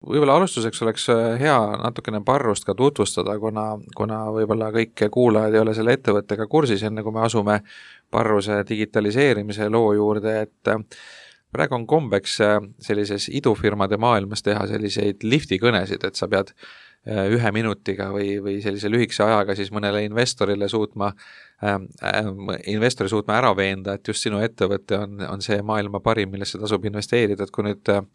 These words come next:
oletame, et Barrusel oleks selline olukord, et oleks vaja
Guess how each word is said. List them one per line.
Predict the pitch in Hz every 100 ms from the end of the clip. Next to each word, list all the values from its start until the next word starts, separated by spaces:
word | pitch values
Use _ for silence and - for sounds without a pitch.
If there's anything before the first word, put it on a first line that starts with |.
| - - - - -
oletame, | 113 113 95 98 98
et | 101 -
Barrusel | 113 110 98 104
oleks | 101 101 98 -
selline | 101 104
olukord, | 107 113 95 98 98
et | 95 -
oleks | 101 -
vaja | 104 101 101